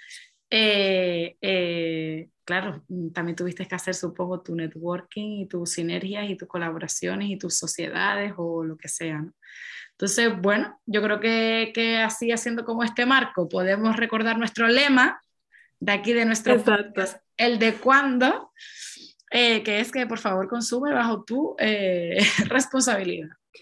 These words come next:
Speaker 1: Eso
Speaker 2: Exacto.
Speaker 1: significa que critica, cuestiona, quédate con lo que te sirva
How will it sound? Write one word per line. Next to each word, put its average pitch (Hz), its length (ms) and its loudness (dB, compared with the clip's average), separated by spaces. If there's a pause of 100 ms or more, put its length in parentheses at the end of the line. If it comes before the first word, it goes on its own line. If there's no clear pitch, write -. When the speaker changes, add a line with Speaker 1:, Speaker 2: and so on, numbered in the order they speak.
(1300)
Speaker 1:
Eso 214 180 4
Speaker 2:
Exacto. 196 340 6
Speaker 1:
significa 233 420 0 (220)
que 220 200 0
critica, 226 720 0
cuestiona, 226 760 0
quédate 208 340 0
con 190 140 -10
lo 190 100 -10
que 254 100 -2
te 214 160 -2
sirva 302 580 4